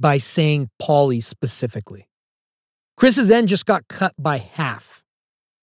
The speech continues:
Imagine if Tony wasn't in a good mood and things weren't on the upswing with Carmela. Actually, come to think of it as I sit here,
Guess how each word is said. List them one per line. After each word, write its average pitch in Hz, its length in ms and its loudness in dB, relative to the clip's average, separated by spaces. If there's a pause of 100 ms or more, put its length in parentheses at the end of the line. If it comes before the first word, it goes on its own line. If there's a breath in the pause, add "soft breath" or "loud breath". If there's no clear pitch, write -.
(720)
Imagine 233 300 0
if 254 80 4
Tony 220 300 4
wasn't 156 420 0
in 131 80 -2
a 117 60 -6
good 113 200 -6
mood 113 220 -6
and 110 120 -10
things 180 220 -2
weren't 143 320 0
on 160 120 0
the 127 100 -4
upswing 123 400 -8
with 117 160 -10
Carmela. 110 500 -8 (840)
Actually, 175 300 -4
come 170 200 -4
to 123 60 -8
think 160 220 -4
of 123 80 -6
it 120 80 -6
as 113 100 -6
I 113 60 -8
sit 139 260 -8
here, 107 320 -8